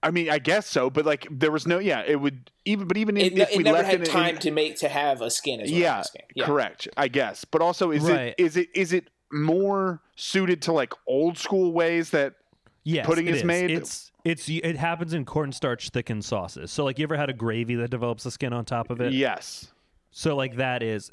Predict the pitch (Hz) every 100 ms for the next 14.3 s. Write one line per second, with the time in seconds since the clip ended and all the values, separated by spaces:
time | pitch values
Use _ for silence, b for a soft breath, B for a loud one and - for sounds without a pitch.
0 | 135 165 165 156 107 - 143 143 117 113
1 | - 107 104 - 95 90 - - 107 101
2 | - 175 190 208 233 233 - 226 214 202
3 | 190 - 160 156 143 - 156 147 143 131
4 | - - 117 113 107 101 - 135 123 107
5 | 98 117 101 127 101 95 95 - - 92
6 | 87 87 - - 165 214 254 254 - -
7 | 165 156 143 147 147 - - 147 143 139
8 | - 170 165 156 - 156 147 110 - -
9 | _ _ _ - B B - 214 214 208
10 | 202 - - 117 196 226 - 247 185 165
11 | - 311 - 220 160 143 113 98 - 165
12 | 160 185 160 131 - - - - 220 294
13 | 302 294 B B B 180 185 185 190 165
14 | 214 208 -